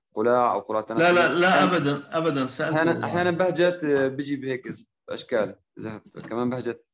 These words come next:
Speaker 1: كان في قلاع
Speaker 2: سأل-،
Speaker 1: فموية.
Speaker 2: سألناه وفحصناه صراحة، الأمانة يعني حتى شكله غريب المريض.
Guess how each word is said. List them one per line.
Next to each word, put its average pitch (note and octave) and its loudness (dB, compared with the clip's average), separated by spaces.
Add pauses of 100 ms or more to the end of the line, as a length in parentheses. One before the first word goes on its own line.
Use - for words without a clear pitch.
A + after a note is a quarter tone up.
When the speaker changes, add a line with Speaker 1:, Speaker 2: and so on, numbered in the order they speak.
(220)
Speaker 1:
كان A#2+ -2
في A#2+ -6
قلاع B2+ 4
Speaker 2:
سأل-، A#2+ 0
Speaker 1:
فموية. C3 -2
Speaker 2:
سألناه F3+ 2
وفحصناه F#3 -2
صراحة، E3+ -8
الأمانة E3 -4
يعني C3+ -2
حتى D#3+ -10
شكله E3 -8
غريب B2+ -4
المريض. A2+ -10